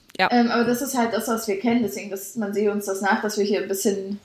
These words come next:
Speaker 2: äh, uns, äh, da vielleicht nicht so inklusiv waren wie sonst. Aber das ist, glaub ich, auch nämlich der Punkt, ne? Die, die,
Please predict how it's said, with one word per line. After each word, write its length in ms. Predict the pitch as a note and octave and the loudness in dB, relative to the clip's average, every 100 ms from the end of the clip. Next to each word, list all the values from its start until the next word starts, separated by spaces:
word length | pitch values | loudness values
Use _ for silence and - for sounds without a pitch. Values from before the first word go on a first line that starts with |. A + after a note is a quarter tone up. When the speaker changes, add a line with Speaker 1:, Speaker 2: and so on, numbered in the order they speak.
| - | -4
Speaker 2:
äh, 140 | G3 | 0
uns, 320 | G3 G#3 - | 0 0 -2
äh, 420 | A#3 F#3 F#3+ D#3+ - | -2 0 2 0 0
da 160 | F#3 | -2
vielleicht 500 | F3+ F3+ F3+ - - | 2 2 2 -2 -2
nicht 200 | G3 F#3+ | -2 0
so 80 | F#3+ | -2
inklusiv 500 | F#3 G3+ G3 G3+ G#3 | -2 -2 -2 -2 -2
waren 160 | G3+ G3 | -2 -2
wie 60 | |
sonst. 260 | G3 G3+ A3 - - _ | -4 -4 -4 -8 -20 _
Aber 320 | - G#3 G#3 G3+ | 2 6 6 6
das 240 | A#3+ A#3+ | 2 2
ist, 280 | C#4+ - - - _ _ | -2 -6 -14 -20 _ _
glaub 180 | A#3+ B3 | 0 2
ich, 120 | A#3+ | 2
auch 80 | A#3+ | 2
nämlich 260 | B3 A#3 A#3 | 4 4 4
der 80 | F#3+ | 0
Punkt, 560 | - C4+ A#3 D#3 - | -2 -2 0 -2 -8
ne? 260 | E3 F#3+ A#3+ - _ _ _ _ _ _ _ _ _ _ _ _ _ _ - | -4 -2 -2 -6 _ _ _ _ _ _ _ _ _ _ _ _ _ _ 2
Die, 340 | A3 F#3+ - | 4 4 0
die, 580 | - G#3+ F#3+ F3 F3+ G3 | 0 2 4 2 0 -4